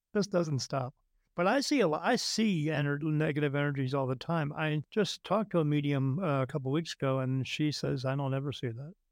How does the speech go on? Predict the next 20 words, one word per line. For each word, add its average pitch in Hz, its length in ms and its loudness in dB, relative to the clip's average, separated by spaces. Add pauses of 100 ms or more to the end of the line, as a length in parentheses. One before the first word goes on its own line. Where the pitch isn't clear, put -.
(180)
So 139 380 0 (480)
I 175 100 0
see 190 340 2
more 160 400 2
than 147 220 2
them 143 400 2
because 135 1000 -2 (720)
of 139 160 -2
this 131 260 -2
thing 147 360 0
that 139 180 -4
being 131 240 2
this 131 160 -2
portal. 131 480 -2
But 139 200 -8 (140)
what 214 160 2
that 180 180 4
portal 160 360 4
is, 131 240 2
is 127 260 -2